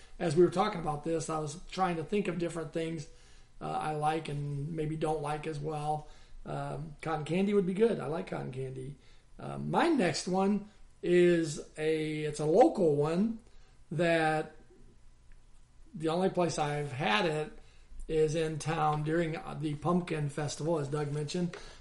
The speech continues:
is on Saturday morning they have the pumpkin pancake breakfast. So pumpkin pancakes, awesome. They're moist. Um, man, they got a great flavor, kind of a cinnamony flavor to 'em.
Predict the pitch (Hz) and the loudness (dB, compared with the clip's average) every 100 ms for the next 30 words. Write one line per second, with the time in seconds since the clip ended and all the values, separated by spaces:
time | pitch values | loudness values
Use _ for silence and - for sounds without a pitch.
0 | - 170 170 170 156 143 - - - 156 | -8 2 4 6 4 0 6 6 6 0
1 | 143 196 202 190 185 196 269 208 190 151 | 2 4 6 8 8 8 6 4 4 4
2 | 170 156 143 - 180 220 240 220 170 190 | 2 0 -2 2 4 4 6 4 4 0
3 | - 180 175 226 233 - 123 - - - | 2 2 2 -2 -4 -6 -10 -10 -14 -18
4 | - - - 170 156 147 147 220 226 170 | -18 -16 -8 -4 -2 -4 2 2 2 0
5 | 196 247 240 139 - - - - 190 156 | 0 0 -2 -4 -6 -12 -10 4 4 4
6 | - 131 143 - - - 147 147 147 170 | -2 -8 -10 -14 -20 -10 -6 -2 2 4
7 | 202 208 240 - - - - - 147 139 | 8 8 6 0 -14 -16 -16 -10 -6 -6
8 | 135 147 160 - 156 170 147 147 143 160 | -6 -8 -10 -8 -2 -2 0 -2 -2 2
9 | 180 175 175 180 185 175 175 147 - 175 | 2 2 2 2 2 0 -2 -2 -2 2
10 | 180 180 180 175 180 180 180 190 214 196 | 4 6 4 2 0 0 0 -2 2 2
11 | 196 185 | 2 -2